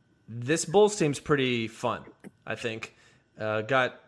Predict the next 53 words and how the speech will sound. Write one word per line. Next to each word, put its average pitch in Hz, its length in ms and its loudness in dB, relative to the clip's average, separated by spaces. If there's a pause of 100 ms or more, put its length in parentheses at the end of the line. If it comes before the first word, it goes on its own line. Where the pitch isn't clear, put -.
(300)
some 139 240 -6
good 160 220 2
guards 135 420 4
that 113 180 2
are 110 140 0
really 117 580 -2 (240)
worth 117 340 -4
tuning 123 360 -4
in 123 160 -4
for. 120 500 -2 (320)
Guys 127 280 4
who 143 60 -2
can 127 180 -4
go 127 180 2
off 123 220 2
for 120 100 -4
forty. 127 480 -2
I 117 40 0
think 143 280 -6
that 127 280 2
is 120 200 -6
a 110 60 -6
big 113 340 -2
thing, 113 380 -4 (260)
is 110 140 -10
that 120 180 2
if 113 120 -6
you 156 80 0
got 135 320 4
someone 135 340 -2
who 123 400 -2 (380)
can 127 160 -6
go 127 240 2
off 120 260 2
for 117 80 -8
forty, 127 440 -2
that's 120 220 -2
gonna 120 180 -2
win 110 220 -4
you 107 320 -6 (260)
a - 80 -16
fair - 480 -2
amount 107 260 -4
of 104 80 -10
games. 107 400 -4
And 117 120 -6
they 131 80 0
have 120 160 0
several 107 500 -2
of 101 100 -8
them, 107 260 -8 (300)
uh, 107 360 -2
with 107 280 -8